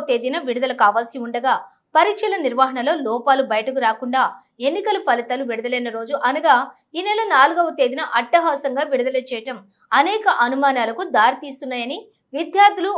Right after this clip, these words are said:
వారి యొక్క తల్లిదండ్రులు, విద్యార్థి సంఘాల నాయకులు ఆరోపిస్తున్నారు. నీట్ యూజీ ప్రవేశ పరీక్షలో ఒక సమాధానంకు నాలుగు మార్కులు, అలాగే ఒక తప్పు సమాధానానికి ఒక్క మార్కు నెగెటివ్ ఉంటుంది.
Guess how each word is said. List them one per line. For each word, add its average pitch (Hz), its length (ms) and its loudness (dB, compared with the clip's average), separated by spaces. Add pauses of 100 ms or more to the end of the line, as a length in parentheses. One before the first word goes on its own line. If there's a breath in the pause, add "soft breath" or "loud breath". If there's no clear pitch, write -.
(100)
వారి 240 160 2
యొక్క 254 140 -4 (120)
తల్లిదండ్రులు, 269 560 -2 (340)
విద్యార్థి 392 480 2
సంఘాల 277 300 2 (100)
నాయకులు 254 400 -2 (160)
ఆరోపిస్తున్నారు. 196 720 -2 (400 soft breath)
నీట్ 440 320 2
యూజీ 302 260 -6 (240)
ప్రవేశ 254 300 -2 (160)
పరీక్షలో 240 420 -4 (260)
ఒక 311 120 -2 (100)
సమాధానంకు 294 680 -2 (120)
నాలుగు 254 300 4 (100)
మార్కులు, 247 380 -2 (160)
అలాగే 277 340 4 (520 loud breath)
ఒక 277 120 0 (120)
తప్పు 349 300 2
సమాధానానికి 339 680 -2 (200)
ఒక్క 320 260 0
మార్కు 277 280 2 (100)
నెగెటివ్ 247 440 -6
ఉంటుంది. 208 380 -10